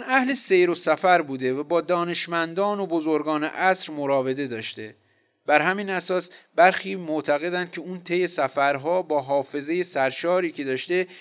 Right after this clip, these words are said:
این حکایت‌ها رو ضبط می‌کرده و بعد اونا رو به زبان و سبک خودش بیان می‌کرده.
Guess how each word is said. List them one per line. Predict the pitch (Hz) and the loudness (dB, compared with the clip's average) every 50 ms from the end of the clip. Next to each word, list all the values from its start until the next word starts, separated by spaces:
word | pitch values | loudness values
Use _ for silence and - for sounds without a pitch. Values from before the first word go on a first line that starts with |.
| - - _ | -20 -16 _
این | 165 165 151 | -10 -8 -6
حکایت‌ها | 143 135 127 - 143 139 139 135 131 135 147 151 | -6 -4 -2 0 0 2 2 0 -2 -2 -4 -4
رو | 151 151 | -2 -4
ضبط | 139 127 127 147 156 190 202 - - | -4 -4 0 2 2 2 0 -2 -8
می‌کرده | 196 202 190 196 185 180 175 165 165 175 175 165 170 - - _ - | -14 -8 -2 0 0 0 0 0 -2 -4 -4 -4 -8 -12 -20 _ -14
و | 151 160 | -12 -2
بعد | 175 180 226 240 247 233 | 4 6 6 6 6 4
اونا | 214 190 185 175 190 196 | 0 -6 -4 -2 0 0
رو | 202 208 202 | 0 0 0
به | 175 180 | -2 -2
زبان | 156 147 147 156 156 151 156 175 190 196 196 196 | -2 0 2 2 2 4 4 2 2 2 2 0
و | 196 | -2
سبک | 175 - - 202 202 202 - 196 | -2 2 2 2 2 0 -2 -8
خودش | - - 180 175 156 131 - | -6 -4 -4 -4 -4 -4 -4
بیان | - 123 120 120 120 113 110 | -4 -4 -4 -4 -4 -6 -10
می‌کرده. | 113 113 - 113 107 107 107 107 110 107 107 - | -12 -14 -12 -12 -12 -12 -12 -14 -14 -16 -16 -18